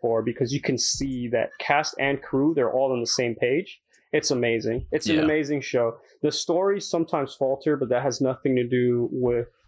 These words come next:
Speaker 1: the physical labor of the, of the, um, the, the outcome, I guess you could say.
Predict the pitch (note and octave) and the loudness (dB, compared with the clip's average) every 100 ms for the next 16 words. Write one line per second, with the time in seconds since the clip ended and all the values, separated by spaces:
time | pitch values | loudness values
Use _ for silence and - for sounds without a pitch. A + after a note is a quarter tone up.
0 | - - B2+ - D3+ B2 A#2+ A#2+ A2+ A#2+ | -18 -4 -4 -2 -2 0 -2 -2 0 0
1 | A#2 A#2+ F#2+ A#2 A2 A2 A2 - - A#2 | 2 0 2 0 0 0 0 -2 0 0
2 | A2+ A#2 A2+ A2 A2+ A#2 - - - - | 0 0 2 2 0 -2 -4 -12 -20 -20
3 | - - - - - - - _ _ B2 | -20 -20 -20 -20 -20 -20 -20 _ _ 0
4 | C3 B2 A2 - B2+ B2 A#2 A2+ F#2+ - | 2 2 -2 -4 0 0 -2 -8 -8 -6
5 | - - - - - - | -6 -8 -10 -8 -2 -2